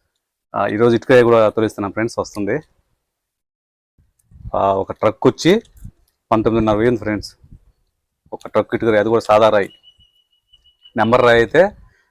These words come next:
ఇరవై ఒక్క వెయ్యి, ఇరవై రెండు వేలు దాకా ఉంది. ఉమ్, మనకి బాత్రూమ్కే కదా కట్టుబడికి, సాదా రాయి జాలే అని చెప్పి అన్నాము.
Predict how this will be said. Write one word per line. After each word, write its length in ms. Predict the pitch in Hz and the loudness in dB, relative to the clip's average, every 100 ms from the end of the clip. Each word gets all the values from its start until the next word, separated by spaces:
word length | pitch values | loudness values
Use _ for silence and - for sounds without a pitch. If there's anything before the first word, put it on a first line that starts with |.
| _ - | _ -4
ఇరవై 240 | 107 117 | 2 2
ఒక్క 160 | 113 113 | 2 0
వెయ్యి, 340 | 113 120 139 | 0 2 2
ఇరవై 180 | 113 110 | 2 0
రెండు 160 | 110 | 0
వేలు 160 | 107 113 | 0 2
దాకా 160 | 110 98 | 0 -2
ఉంది. 200 | 90 - _ _ _ _ _ _ _ _ _ _ _ _ _ _ _ _ _ _ | -10 -14 _ _ _ _ _ _ _ _ _ _ _ _ _ _ _ _ _ _
ఉమ్, 480 | 110 107 104 104 101 | -8 -6 -6 -6 -6
మనకి 580 | 104 107 107 107 101 98 | -6 -4 -2 0 0 -2
బాత్రూమ్కే 540 | 95 107 - 110 104 | 0 -2 -2 -2 2
కదా 160 | 101 104 | 2 0
కట్టుబడికి, 720 | 110 - 104 98 117 147 98 - _ _ _ _ _ _ - | -4 -8 -6 -6 -4 -6 -6 -14 _ _ _ _ _ _ -6
సాదా 260 | - 107 110 | 0 2 2
రాయి 160 | 104 | 2
జాలే 240 | 101 95 98 | 0 -4 -6
అని 80 | |
చెప్పి 180 | 95 - | -10 -10
అన్నాము. 460 | 92 92 98 151 | -10 -10 -10 -12